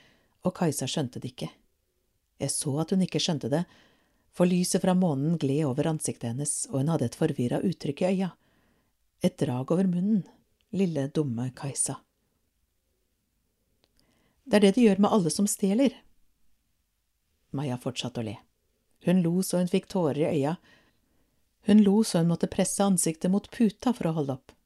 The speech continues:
og da hun var ferdig å riste, ble hun liggende med ansiktet mot puta litt til likevel. "Jeg sier det bare for å advare", mumla Kajsa. "Vi vet det", sa Maja. "Det er ikke derfor vi ler,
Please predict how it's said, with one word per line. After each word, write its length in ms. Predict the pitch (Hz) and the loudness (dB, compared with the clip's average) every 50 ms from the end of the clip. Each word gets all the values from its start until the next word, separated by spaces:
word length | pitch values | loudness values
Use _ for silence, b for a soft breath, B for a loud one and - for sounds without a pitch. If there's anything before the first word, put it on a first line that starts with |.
| _ _ _ _ | _ _ _ _
og 80 | - 143 | 0 2
da 80 | 160 156 | 2 2
hun 100 | 165 175 | 2 2
var 140 | 180 180 | -2 -2
ferdig 320 | - 208 175 160 147 160 165 | -2 -2 -2 0 0 0 0
å 40 | 185 | 0
riste, 380 | 220 - - - - 185 208 208 b b b b b b b b b b b - | 0 -2 -2 -2 0 0 0 0 b b b b b b b b b b b 0
ble 140 | 170 175 196 | 2 4 4
hun 80 | 208 | 6
liggende 320 | 208 214 - - 151 151 160 | 4 4 2 0 -2 0 0
med 100 | 170 - | 0 2
ansiktet 460 | 220 196 - - 156 147 - - 160 | 2 0 0 0 -2 -4 -2 -2 0
mot 120 | 185 196 - | 0 0 -2
puta 320 | - 220 185 160 - - 185 | -2 -2 -2 -2 -2 -2 -2
litt 220 | 185 185 - - - | -2 -2 -4 -4 -4
til 140 | - 196 202 | -2 0 0
likevel. 380 | 214 190 - - 208 220 202 160 - _ _ _ _ _ _ _ _ _ _ _ _ _ _ _ _ _ _ _ _ _ _ _ _ _ _ _ _ - | 0 0 0 -2 -2 -2 -2 -4 -6 _ _ _ _ _ _ _ _ _ _ _ _ _ _ _ _ _ _ _ _ _ _ _ _ _ _ _ _ -2
"Jeg 80 | 202 - | 0 2
sier 220 | - 269 226 202 | 4 4 6 6
det 60 | 220 233 | 6 4
bare 160 | 247 214 185 | 4 2 2
for 160 | - 220 240 | 2 0 -2
å 60 | - - - 160 | -2 -2 -4 -4
advare", 460 | 165 - 185 202 226 277 254 190 - - _ | -4 -2 -2 0 0 2 0 0 -2 -4 _
mumla 300 | - 202 185 170 165 165 - | 0 0 0 0 -2 -4 -2
Kajsa. 380 | - 160 151 - - 139 135 - _ _ _ _ _ _ _ _ _ _ _ _ _ _ _ _ _ _ | -2 -2 -2 -2 -4 -4 -6 -8 _ _ _ _ _ _ _ _ _ _ _ _ _ _ _ _ _ _
"Vi 100 | - 135 135 - | -8 -6 -4 -2
vet 240 | 131 139 147 - - - | -2 -2 -2 -4 -4 -2
det", 100 | 139 139 - | -2 -2 -2
sa 100 | - - | -4 -6
Maja. 300 | 156 151 143 139 139 135 - - _ _ _ _ _ _ _ _ _ _ _ _ _ _ _ _ _ _ _ _ _ _ _ _ _ | -4 -4 -4 -6 -6 -8 -10 -16 _ _ _ _ _ _ _ _ _ _ _ _ _ _ _ _ _ _ _ _ _ _ _ _ _
"Det 80 | - 170 | -2 2
er 60 | 175 | 2
ikke 140 | - 175 160 139 | 4 4 4 2
derfor 260 | 139 - - 156 156 | 0 0 -2 -2 0
vi 100 | 180 175 190 | 0 2 2
ler, 180 | 214 202 - | 0 0 -2